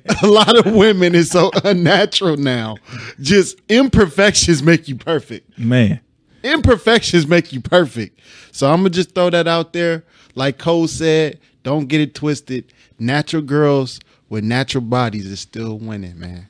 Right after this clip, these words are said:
Speaker 2: Listen.
Speaker 1: Y'all still winning.
Speaker 2: Hey, it's okay not to have the biggest booty.
Speaker 1: Right.
Speaker 2: 'Cause guess, uh, now this could be a different topic, but the,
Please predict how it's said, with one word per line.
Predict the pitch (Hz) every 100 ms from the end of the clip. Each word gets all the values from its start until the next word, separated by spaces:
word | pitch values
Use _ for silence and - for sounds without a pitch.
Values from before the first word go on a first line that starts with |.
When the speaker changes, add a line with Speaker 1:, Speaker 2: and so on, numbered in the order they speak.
| -
Speaker 2:
Listen. | 127 120 - 107
Speaker 1:
Y'all |
still | 98 120 113
winning. | 113 98 92 _ _ _ -
Speaker 2:
Hey, | 123 117 101 95 - _ - 110 - _
it's | 135 180
okay | 196 - 151 170
not | 131 120 131 131
to | 127
have | 123 120 110
the | 107
biggest | 117 113 107 104
booty. | 127 117 107 107 _
Speaker 1:
Right. | 107 107 101 _ _ _ 120
Speaker 2:
'Cause | 143 131
guess, | 143 190 92 -
uh, | 135 135 - _ _
now | 127 151 156
this | 214
could | - 160
be | 156 143
a |
different | 123 127 180 143 135
topic, | 170 180 127 120 120
but | 147 113 - _ _ _ _ _ _ _ _
the, | 127 135